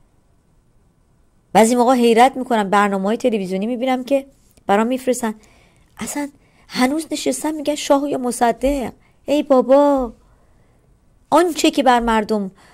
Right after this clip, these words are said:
مشخصه و ما، شما چه طرفدار شاه فقید باشید چه نباشید، آنچه که بر مملکت ما کردن مشخصه، تاریخ قضاوت کرده.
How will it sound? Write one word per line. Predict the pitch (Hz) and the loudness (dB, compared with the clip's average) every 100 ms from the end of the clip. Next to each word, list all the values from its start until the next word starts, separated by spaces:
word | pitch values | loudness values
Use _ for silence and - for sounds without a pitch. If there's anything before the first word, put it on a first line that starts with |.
| _ _ _ _ - | _ _ _ _ -2
مشخصه | 214 - 233 214 - 254 226 | 0 4 2 2 0 2 0
و | 202 | 0
ما، | 196 202 - 190 190 | -2 -2 -2 0 0
شما | 208 220 | 0 -2
چه | 220 | -4
طرفدار | - 208 190 - 214 196 185 _ | 0 2 2 2 -2 -2 -6 _
شاه | - 185 175 | -4 -2 -2
فقید | 185 165 170 170 | -4 -4 -4 -4
باشید | 170 - - | -6 -6 -12
چه | - | -8
نباشید، | 170 175 175 170 - 233 - - - - _ _ | -4 -4 -4 -6 -4 -8 -8 -20 -20 -20 _ _
آنچه | 240 285 - 208 | -2 0 0 -2
که | 196 | 0
بر | 180 | 0
مملکت | 170 170 156 160 170 165 | -2 -4 -6 -6 -6 -6
ما | 160 | -8
کردن | 160 165 151 139 190 220 240 _ _ _ _ _ _ _ _ _ _ _ _ - | -6 -6 -6 -6 -6 -6 -8 _ _ _ _ _ _ _ _ _ _ _ _ -6
مشخصه، | 175 - 160 - 151 165 | -6 -2 -6 -6 -12 -8
تاریخ | 170 165 202 - | -6 -4 -4 -4
قضاوت | 160 151 160 214 | -6 -4 -6 -6
کرده. | - 131 | -8 -14